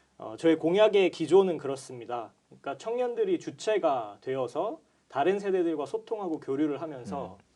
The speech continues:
Speaker 1: 어, 좀 더 제주가 활력 있게, 어, 활력 있는 제주를 만들어 보자라는 기조를 가지고 좀 공약을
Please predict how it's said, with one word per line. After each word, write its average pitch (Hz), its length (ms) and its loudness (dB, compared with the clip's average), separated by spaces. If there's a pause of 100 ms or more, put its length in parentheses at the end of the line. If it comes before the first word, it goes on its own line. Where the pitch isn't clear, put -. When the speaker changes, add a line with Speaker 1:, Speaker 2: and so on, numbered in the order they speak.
(300)
Speaker 1:
어, 113 240 -8
좀 202 140 -2
더 190 100 2
제주가 156 640 -2
활력 254 320 0
있게, 143 340 -8 (560)
어, 104 220 -14
활력 233 260 4
있는 196 200 -2
제주를 147 320 -4
만들어 139 400 -2
보자라는 120 640 -6
기조를 151 380 0
가지고 120 380 -8
좀 120 140 -12
공약을 127 640 -4